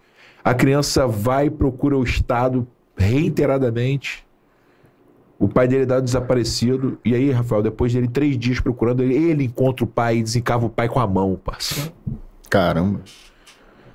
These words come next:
Speaker 1: E chama a polícia e mostra onde o pai tava enterrado.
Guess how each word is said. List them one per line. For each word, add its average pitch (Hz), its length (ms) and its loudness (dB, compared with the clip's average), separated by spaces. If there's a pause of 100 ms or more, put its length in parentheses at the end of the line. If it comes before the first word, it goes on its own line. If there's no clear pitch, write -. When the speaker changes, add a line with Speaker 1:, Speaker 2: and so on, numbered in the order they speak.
(200)
Speaker 1:
E 110 60 2
chama 123 300 2
a 120 40 0
polícia 120 440 0
e - 20 2
mostra 120 340 0
onde 117 140 0
o 110 40 -4
pai 110 180 0
tava 113 200 0
enterrado. 98 520 -2